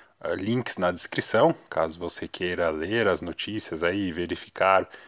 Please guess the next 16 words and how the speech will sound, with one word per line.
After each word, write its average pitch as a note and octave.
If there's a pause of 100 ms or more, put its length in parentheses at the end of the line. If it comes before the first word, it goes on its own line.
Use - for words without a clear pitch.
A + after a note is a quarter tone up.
(340)
os F2+
tweets B2
como F#2
ocorreram. C3+ (520)
Mas C3+
cabe C3+
aqui, G2+ (540)
eh, F2
repassá-los A2+
no F2+
podcast C#3
para F#2+
um F2+
melhor F2
entendimento. C3 (680)
Explicando A2+